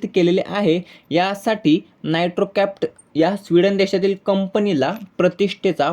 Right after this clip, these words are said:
फूड प्लॅनेट पुरस्कार हा नुकताच मिळालेला आहे. महत्त्वाचा प्रश्न आहे, जगातील सर्वात मोठा पर्यावरण पुरस्कार कोणता? तर फूड प्लॅनेट पुरस्कार. आता जर पर्यावरणाशी संबंधित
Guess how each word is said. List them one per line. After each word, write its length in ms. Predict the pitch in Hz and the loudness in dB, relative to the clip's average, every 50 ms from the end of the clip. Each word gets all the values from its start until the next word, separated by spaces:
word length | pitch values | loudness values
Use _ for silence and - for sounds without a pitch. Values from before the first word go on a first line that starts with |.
| 180 - | -4 -6
फूड 180 | - - 202 202 202 - - _ _ _ _ _ | -2 0 0 0 0 -2 -8 _ _ _ _ _
प्लॅनेट 320 | - 175 165 165 175 185 175 - _ - | 0 0 2 2 0 -2 -4 -6 _ -4
पुरस्कार 400 | 190 196 185 185 - 175 135 127 | -2 -2 -2 -2 -2 -4 -2 -2
हा 140 | 143 160 | -2 -2
नुकताच 460 | 160 160 160 156 - _ - 202 202 - | -2 -2 -2 -4 -4 _ -6 -6 -6 -6
मिळालेला 680 | 226 175 165 160 156 156 151 151 147 139 139 156 233 302 - - | -8 -6 -4 -2 0 2 2 4 2 2 2 -2 -4 -4 -6 -4
आहे. 220 | 175 175 143 120 | -4 -2 -2 -2
महत्त्वाचा 460 | 123 135 143 147 151 - 165 156 170 | -2 -2 0 0 0 0 -2 -2 -2
प्रश्न 340 | 160 - 175 175 - - 175 | -2 0 -2 -4 -2 -2 -4
आहे, 120 | 170 196 247 - - - - - _ _ - 131 | -4 -4 -4 -8 -12 -20 -20 -20 _ _ -4 0
जगातील 360 | 143 143 151 160 156 175 170 | 2 2 2 2 2 0 -4
सर्वात 460 | 160 - 165 156 156 160 165 160 170 | -2 0 2 2 4 2 2 0 0
मोठा 220 | 170 175 165 165 | -2 -2 0 -2
पर्यावरण 640 | 175 170 - - 147 151 160 160 165 175 170 180 180 | -4 -2 -2 0 2 2 4 4 2 2 2 0 -2
पुरस्कार 560 | 175 - 156 165 165 - - - 175 165 170 175 | -2 0 0 0 0 -2 -4 -4 -2 0 0 0
कोणता? 680 | 165 - _ - 202 202 202 208 202 - 139 120 120 120 - | -2 -2 _ 0 2 2 2 0 0 0 -2 -2 -2 -2 0
तर 100 | 165 180 185 185 _ - | 0 0 0 -2 _ -6
फूड 260 | - - 175 175 175 | 0 2 2 2 2
प्लॅनेट 560 | 185 - - 160 147 143 139 151 180 180 - - - _ | 0 0 0 2 2 2 2 0 -4 -4 -6 -10 -12 _
पुरस्कार. 600 | - 180 165 156 147 - - - 151 135 110 110 113 113 - _ _ _ _ _ _ _ _ _ _ _ _ _ _ _ _ _ _ _ _ _ _ _ _ _ _ _ _ _ _ _ _ - | -4 0 0 0 -2 -4 -6 -4 -2 -2 -2 -2 -6 -10 -16 _ _ _ _ _ _ _ _ _ _ _ _ _ _ _ _ _ _ _ _ _ _ _ _ _ _ _ _ _ _ _ _ -10
आता 200 | - - - 180 | -6 -4 -2 0
जर 140 | 170 185 202 | 0 0 0
पर्यावरणाशी 680 | 196 - - 165 160 170 175 185 190 196 202 202 - 208 | -2 0 0 2 2 4 4 2 2 0 -2 -2 -4 -4
संबंधित 480 | 185 - 175 156 156 151 170 185 202 | -4 -2 -2 -2 -2 -2 -2 -2 -2